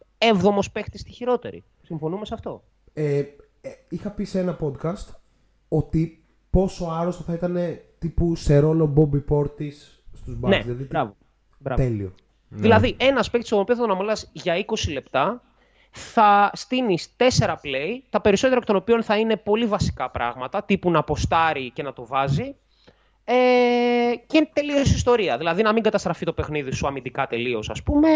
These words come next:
Speaker 1: να βα-, αυτό, αυτό, εντάξει. Άρα θέλω να πω ότι σε πρώτη φάση,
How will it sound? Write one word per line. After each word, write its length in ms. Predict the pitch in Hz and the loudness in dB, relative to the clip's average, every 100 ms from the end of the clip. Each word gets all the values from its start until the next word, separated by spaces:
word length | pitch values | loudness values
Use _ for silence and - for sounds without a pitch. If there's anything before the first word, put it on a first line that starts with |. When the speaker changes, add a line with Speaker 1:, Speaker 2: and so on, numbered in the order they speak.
| 302 - | 2 4
Speaker 1:
να 220 | 277 262 | 4 6
βα-, 240 | 269 - _ | 4 0 _
αυτό, 440 | - - 170 104 _ | -6 0 0 0 _
αυτό, 340 | 180 - 92 _ - | -12 -10 -12 _ -4
εντάξει. 320 | 208 - - _ _ _ _ _ _ | -4 -4 -12 _ _ _ _ _ _
Άρα 160 | - 185 | -4 -2
θέλω 160 | 202 220 | 0 2
να 140 | 226 | 2
πω 120 | - | 2
ότι 200 | 196 220 | 0 -2
σε 140 | 208 180 | -4 -2
πρώτη 240 | 180 196 | -2 -4
φάση, 580 | - 175 151 - 127 | 0 2 2 0 -4